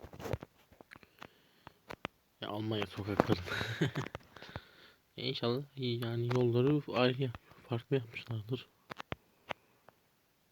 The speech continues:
<laughs> Tır gidiyor. <laughs> Dorse bağlamadan tır gidesi geliyor. <laughs> Yanlış koyduğumuz için bu arada öyle oluyor.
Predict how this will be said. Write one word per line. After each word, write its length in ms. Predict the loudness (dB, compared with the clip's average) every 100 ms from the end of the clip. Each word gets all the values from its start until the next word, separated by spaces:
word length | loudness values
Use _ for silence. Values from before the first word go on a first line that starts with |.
| _ _ _ _ _ _ _ _ _ _ -12
<laughs> 300 | -6 -6 -6
Tır 140 | 0
gidiyor. 560 | 6 12 12 12 6 2 -6 -6 -6 -10 -10 -10 -8
<laughs> 840 | -12 -18 -20 -14 -10 -10 -10 -2 6
Dorse 340 | 8 10 8
bağlamadan 520 | 8 6 6 6 2
tır 220 | 0 0
gidesi 380 | 0 4 2 6
geliyor. 360 | 4 4 2 -2 -2 _ _ _ _
<laughs> 600 | _ _ -20 -18 -18 -6
Yanlış 280 | -2 -2 0
koyduğumuz 420 | 4 4 4 2
için 240 | -2 -4
bu 40 | -4
arada 260 | -2 -2
öyle 160 | -2 0
oluyor. 260 | 4 4